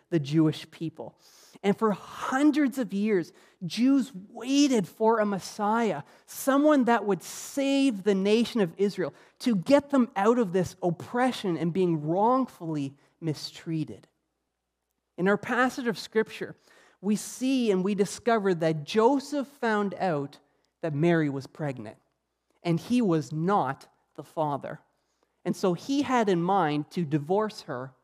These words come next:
quietly. But God intervened. God communicated to Joseph, and he said that this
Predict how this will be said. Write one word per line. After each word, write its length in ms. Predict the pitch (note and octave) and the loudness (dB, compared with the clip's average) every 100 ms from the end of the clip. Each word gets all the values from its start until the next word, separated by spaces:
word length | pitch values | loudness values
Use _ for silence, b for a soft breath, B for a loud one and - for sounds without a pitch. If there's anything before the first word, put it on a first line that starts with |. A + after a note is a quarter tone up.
| _ _ _ _ _ | _ _ _ _ _
quietly. 640 | - D#3 C3 B2 - E2 _ _ _ _ _ _ _ _ _ _ _ _ _ | -16 -12 -10 -12 -18 -20 _ _ _ _ _ _ _ _ _ _ _ _ _
But 180 | G3+ D#3+ | -2 4
God 320 | G3+ A#3+ C#4+ | 6 8 6
intervened. 720 | C#4+ - F3+ D3 F3 C#3+ - - _ _ _ _ _ _ _ | 2 0 -2 0 0 0 -6 -18 _ _ _ _ _ _ _
God 360 | - A#3+ C#4 B3+ | -4 0 0 0
communicated 1040 | - A3 G#3+ B3+ B3+ B3+ - F#3+ F3 E3+ | 0 2 4 4 2 0 0 2 4 2
to 120 | - F#3 | 0 -4
Joseph, 680 | C#3 D#3 E3 F3+ - A2 - b b b b | -2 0 0 -2 -8 -16 -18 b b b b
and 180 | G#3 G#3+ | 0 2
he 120 | A3+ | 2
said 520 | - - C4+ C#4+ A#3+ | -2 0 4 4 4
that 240 | F#3+ E3 E3+ | 2 2 4
this 220 | A3 | 4